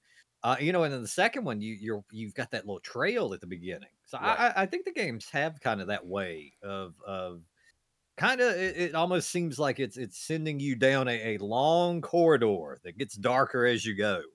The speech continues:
Speaker 1: Um, but this one was interesting, and like you said, uh, it,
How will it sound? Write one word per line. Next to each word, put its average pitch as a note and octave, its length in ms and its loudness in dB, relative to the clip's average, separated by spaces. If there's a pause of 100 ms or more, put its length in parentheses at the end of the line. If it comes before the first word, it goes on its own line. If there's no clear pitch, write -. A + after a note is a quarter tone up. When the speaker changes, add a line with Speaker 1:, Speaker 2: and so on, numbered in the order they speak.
(220)
Speaker 1:
Um, F#2+ 400 -6 (400)
but B2 100 -4
this F4+ 200 2
one F#4+ 100 0
was D3 140 -4
interesting, G2 520 -6 (100)
and G#2+ 360 -4
like C3+ 160 -2
you C3 100 -6
said, C#3 440 0
uh, G2 180 -2
it, C#3+ 140 -4